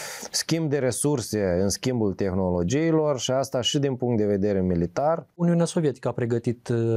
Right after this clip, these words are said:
Speaker 2: mașinăria germană de război.
Speaker 1: Evident, ea acolo și s-a pregătit și s-a antrenat. A beneficiat, uh, benzina și resursa de fier a Imperiului, a Reichului German a fost economia sovietică.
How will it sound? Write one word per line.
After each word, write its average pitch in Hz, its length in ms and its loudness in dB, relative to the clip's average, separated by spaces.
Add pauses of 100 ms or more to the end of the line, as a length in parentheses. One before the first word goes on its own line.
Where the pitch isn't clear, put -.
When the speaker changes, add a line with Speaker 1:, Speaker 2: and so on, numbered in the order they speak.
(280)
Speaker 2:
mașinăria 113 920 2
germană 107 420 0
de 101 80 0
război. 104 280 2
Speaker 1:
Evident, 139 500 0
ea 123 140 2
acolo 131 360 0
și - 120 -6
s-a 113 160 -2
pregătit 104 560 -2
și - 80 -6
s-a 135 200 -2
antrenat. 135 560 0
A 85 100 0
beneficiat, 104 800 -2
uh, 101 360 2 (320)
benzina 135 720 0
și - 240 -4
resursa 110 680 0
de 98 120 0
fier 120 440 0 (440)
a 98 480 2
Imperiului, 98 800 2
a 90 180 2
Reichului 104 520 0
German 117 460 0
a 156 100 0
fost 160 420 -4
economia 143 540 0
sovietică. 120 640 -2